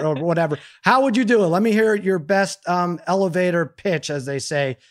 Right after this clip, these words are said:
Best thirty seconds to convince a councilman on our behalf and really on your behalf. This is gonna benefit you and,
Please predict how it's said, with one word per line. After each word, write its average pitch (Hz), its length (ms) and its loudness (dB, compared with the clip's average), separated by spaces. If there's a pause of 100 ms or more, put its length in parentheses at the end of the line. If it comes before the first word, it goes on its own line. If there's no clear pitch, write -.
(180)
Best 214 340 0
thirty 202 260 2
seconds 165 500 -4
to 160 100 -8
convince 170 380 -2
a 151 40 -6
councilman 156 440 -4
on 151 200 -2
our 165 200 0
behalf 147 400 -2 (200)
and 269 140 2
really 277 240 4
on 226 160 2
your 262 200 2
behalf. 175 360 0
This 202 180 -2
is 196 120 -6
gonna 208 160 -2
benefit 208 400 -2
you 214 280 0
and, 151 140 -2